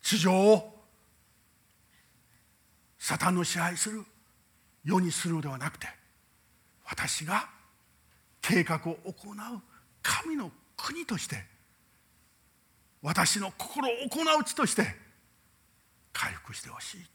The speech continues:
ノアとその家族がその働きを担いました。雨が降りました。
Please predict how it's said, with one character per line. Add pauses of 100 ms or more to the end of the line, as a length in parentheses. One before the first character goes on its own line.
(2000)
ノ
ア
と
そ
の
家
族
が (680)
そ
の (640)
働
き
を (400)
担
い
ま
し
た。 (2750)
雨
が
降
り
ま
し
た。